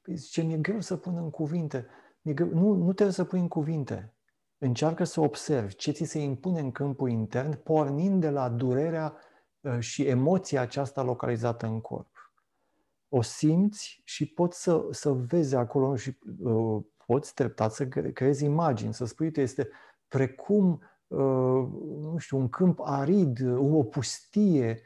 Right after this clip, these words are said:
în care nimeni nu are a mă hrăni și, uh, țip și degeaba.” Bun. Ok,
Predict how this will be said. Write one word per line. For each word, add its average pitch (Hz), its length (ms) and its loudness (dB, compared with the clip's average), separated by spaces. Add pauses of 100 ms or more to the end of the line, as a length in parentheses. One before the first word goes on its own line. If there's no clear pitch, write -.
(280)
în 143 200 0
care 143 360 0
nimeni 170 400 4
nu 165 160 0
are 165 380 -2
a 135 80 -2
mă 147 160 -2
hrăni 147 520 0
și, 139 380 -2 (100)
uh, 151 180 -2
țip 170 280 -2
și - 160 -4
degeaba.” 127 800 0 (760)
Bun. 131 380 0 (540)
Ok, 147 200 -8